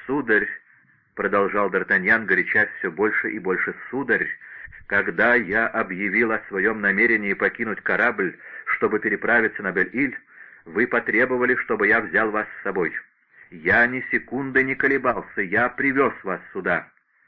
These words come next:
Ведь вы на Бель-Иле, так или не так?» «Так, сударь, но... Но мне нет больше дела ни до господина Кольбера, от которого вы получили этот приказ,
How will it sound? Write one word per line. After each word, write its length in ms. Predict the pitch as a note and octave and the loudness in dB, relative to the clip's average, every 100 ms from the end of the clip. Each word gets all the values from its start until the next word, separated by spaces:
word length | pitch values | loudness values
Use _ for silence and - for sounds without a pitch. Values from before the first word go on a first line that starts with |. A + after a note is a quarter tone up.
| - | -4
Ведь 240 | F#2+ - | -4 -2
вы 360 | F#2 A2+ G#2+ G#2 | 2 4 4 0
на 140 | F#2+ F2 | -4 0
Бель-Иле, 680 | F2+ F2 - F#3 D3+ F2 - _ _ _ _ | 0 0 -2 0 0 -2 -4 _ _ _ _
так 340 | G#2 F3 - - | -2 -2 -4 -4
или 180 | F3+ D#3+ | 0 0
не 140 | D3 | 0
так?» 340 | A#2+ F#2 - - _ _ _ - - | -2 -2 -6 -18 _ _ _ -20 -10
«Так, 320 | G#2 G#2 A2+ - | -4 -2 -2 -4
сударь, 260 | F#3+ C3 G2 | 0 0 0
но... 400 | G#2+ A2 G#2 - _ _ _ - - - | 0 0 -2 -6 _ _ _ -20 -20 -16
Но 540 | F#2 G#2+ A#2+ A#2+ A#2+ - _ _ _ _ - - - _ | -8 -2 0 0 -2 -6 _ _ _ _ -20 -20 -20 _
мне 340 | G#2+ A2+ C3 B2+ | -4 0 2 4
нет 240 | B2 G#2+ | 2 2
больше 400 | A#2 A#2 - A#2 | 2 2 2 0
дела 580 | G#2+ A#2+ A#2 A#2 A2+ A2 _ _ _ | 4 4 4 2 2 -2 _ _ _
ни 180 | - F3 | -10 -6
до 120 | A2+ | -4
господина 580 | F#2+ F2+ - F#2 E2+ E2+ | -4 -6 -2 -2 0 -4
Кольбера, 760 | - F#2 E2 G2 D3 E3 F3 F3 _ _ _ _ _ _ _ - | 0 0 2 4 6 4 0 -4 _ _ _ _ _ _ _ -4
от 200 | A#2 - | -4 0
которого 500 | C3 D3 C#3 C3+ C3+ | 0 2 0 0 0
вы 160 | C#3 | 0
получили 600 | C3+ C3 B2+ - B2+ B2 | -2 -4 -4 -2 -2 0
этот 340 | A#2 A#2 B2 - | 0 -2 -6 -8
приказ, 400 | A#2+ A#2 A#2+ | -6 0 0